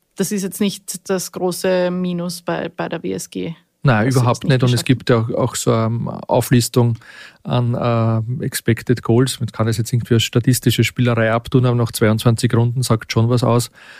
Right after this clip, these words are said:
Speaker 2: Da wäre die, äh, W S G auch, auch Sechster geworden. Also das ist schon nach wie vor eine gute Mannschaft, die leisten gute Arbeit und, und ich glaube, er wird da jetzt auch,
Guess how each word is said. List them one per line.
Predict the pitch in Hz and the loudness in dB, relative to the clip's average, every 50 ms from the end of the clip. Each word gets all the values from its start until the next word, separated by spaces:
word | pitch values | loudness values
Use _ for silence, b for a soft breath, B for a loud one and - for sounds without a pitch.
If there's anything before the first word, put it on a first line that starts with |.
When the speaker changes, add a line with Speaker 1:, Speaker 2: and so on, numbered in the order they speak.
| B B B | B B B
Speaker 2:
Da | - 117 107 | 0 0 2
wäre | 117 113 110 117 117 | 2 2 2 2 0
die, | 117 127 123 123 120 117 123 | 2 2 2 4 2 2 0
äh, | - - 131 127 120 120 117 113 113 113 | 0 -2 -2 -2 0 0 0 0 0 2
W | 117 120 | 2 2
S | 120 117 - | 2 0 -2
G | - - 113 113 117 120 | 0 0 2 2 2 2
auch, | 123 120 113 110 - - | 0 0 -2 -2 -2 0
auch | 123 120 117 117 - - - - - | 0 0 0 0 -2 -6 -12 -12 -8
Sechster | - - - - - - - 131 | -2 -2 -2 0 0 0 0 0
geworden. | 117 - 127 113 120 117 117 120 120 113 B B B B B B | 2 2 2 2 2 2 2 0 0 -2 B B B B B B
Also | - 117 113 | -2 0 2
das | 113 - 107 | 4 4 4
ist | 113 107 | 4 4
schon | - - - 117 110 107 | 2 2 2 4 4 4
nach | 107 101 101 - | 2 2 2 2
wie | 120 | 0
vor | 110 - 117 | 2 2 2
eine | 110 110 110 | 2 2 2
gute | - - 120 - 120 110 | 2 0 0 2 4 4
Mannschaft, | 107 104 104 110 - 117 - | 4 4 2 4 2 2 2
die | - 120 | 2 0
leisten | 113 107 104 - - 123 | 2 0 0 0 0 0
gute | 107 - 117 - - 123 104 | 0 0 0 0 2 2 2
Arbeit | 101 104 - 123 117 117 - | 2 2 2 0 0 2 0
und, | 123 113 110 107 101 - | 0 0 0 -2 -4 -6
und | - - - 120 113 110 | -6 -4 -2 -2 -2 -2
ich | 107 | -4
glaube, | - 110 104 113 110 | -4 -2 0 0 0
er | 104 104 110 | 0 0 -2
wird | 113 107 - | -4 -4 -2
da | - 107 107 107 104 | 0 0 0 0 -2
jetzt | 117 107 - - 113 | -4 -4 -4 -2 0
auch, | 110 107 104 - | 0 0 -2 -4